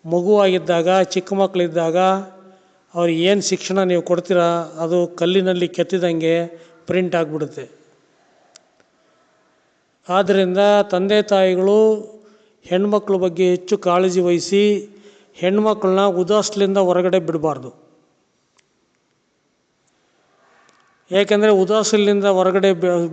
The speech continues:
ಬ-, ಬಿಟ್ರೆ ಹೆಣ್ಣಿಗೆ ಅದೇ ನರಕ. ಹೆಣ್ಣು ಉದಾಸ್ಲು ಒಳಗಡೆ ಇದ್ದರೆ ಅದೇ ಸ್ವರ್ಗ.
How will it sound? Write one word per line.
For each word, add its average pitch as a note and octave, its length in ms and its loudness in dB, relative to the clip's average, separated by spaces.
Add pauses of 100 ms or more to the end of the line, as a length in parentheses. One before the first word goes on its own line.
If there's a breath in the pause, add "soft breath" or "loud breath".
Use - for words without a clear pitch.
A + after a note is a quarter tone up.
ಬ-, F3+ 140 0
ಬಿಟ್ರೆ F3 440 -2
ಹೆಣ್ಣಿಗೆ F3 560 2 (460 loud breath)
ಅದೇ F3+ 240 2
ನರಕ. D#3+ 520 -2 (1000 soft breath)
ಹೆಣ್ಣು G#3 300 2
ಉದಾಸ್ಲು G3+ 520 2
ಒಳಗಡೆ G3 400 4
ಇದ್ದರೆ F#3 260 0
ಅದೇ F#3 260 4
ಸ್ವರ್ಗ. E3+ 360 -2